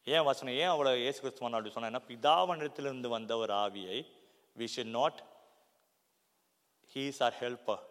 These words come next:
he is our helper, he is our helper. மத்தேயு பதிமூணு, இருபத்தி ரெண்டுல இருபத்தி, மத்தேயு பதிமூணு, இருபத்தி ஆறுல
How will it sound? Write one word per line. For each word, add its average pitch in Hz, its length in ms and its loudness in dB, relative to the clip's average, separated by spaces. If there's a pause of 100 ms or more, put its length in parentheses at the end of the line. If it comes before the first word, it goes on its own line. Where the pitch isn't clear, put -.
(720)
he 156 180 0
is - 160 -4
our 120 160 4
helper, 113 340 -2 (680)
he 135 160 -4
is - 160 -12
our 104 120 -2
helper. 98 320 -6 (800)
மத்தேயு 127 380 0
பதிமூணு, 123 600 0 (160)
இருபத்தி 127 400 -2
ரெண்டுல 120 300 -2
இருபத்தி, 120 460 0
மத்தேயு 117 380 0
பதிமூணு, 123 460 2
இருபத்தி 123 560 2
ஆறுல 113 480 4